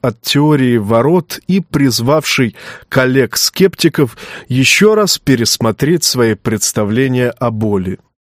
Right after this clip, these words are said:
По его утверждению, имеющиеся данные должны заставить нас перестать считать боль или любое другое ощущение сигналом,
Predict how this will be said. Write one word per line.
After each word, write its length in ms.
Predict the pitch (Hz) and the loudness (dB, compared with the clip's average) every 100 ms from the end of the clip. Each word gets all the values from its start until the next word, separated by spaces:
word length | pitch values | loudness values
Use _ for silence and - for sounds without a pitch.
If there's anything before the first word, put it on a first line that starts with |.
| _ _ | _ _
По 80 | 143 | 2
его 240 | 175 190 | 4 4
утверждению, 1080 | 220 - 123 101 95 123 151 143 127 117 120 | 0 0 0 0 -2 0 2 2 0 0 -2
имеющиеся 760 | 127 143 113 - 107 98 - | 0 0 0 -2 -2 -2 -2
данные 600 | 101 127 135 120 113 107 | 0 2 2 2 0 0
должны 520 | 98 101 113 117 160 156 | -2 0 -2 -2 -2 0
заставить 600 | 113 - 123 110 95 107 | -2 -2 -2 0 -2 -2
нас 220 | 104 - _ _ - | -2 -4 _ _ -4
перестать 480 | 127 135 - 107 92 | -2 -2 0 -2 -2
считать 460 | - 95 104 95 | -4 -4 -2 -4
боль 380 | 92 117 135 110 - | -2 0 0 -2 -4
или 220 | 104 107 | -2 -2
любое 460 | 120 123 117 104 | -2 0 0 0
другое 500 | 95 104 98 104 101 | 0 -4 0 0 0
ощущение 800 | 101 - 113 - - 156 123 98 _ _ - | -2 -4 -4 -4 -2 -2 -2 -4 _ _ -8
сигналом, 640 | - 113 110 135 120 101 | -4 -4 0 0 2 0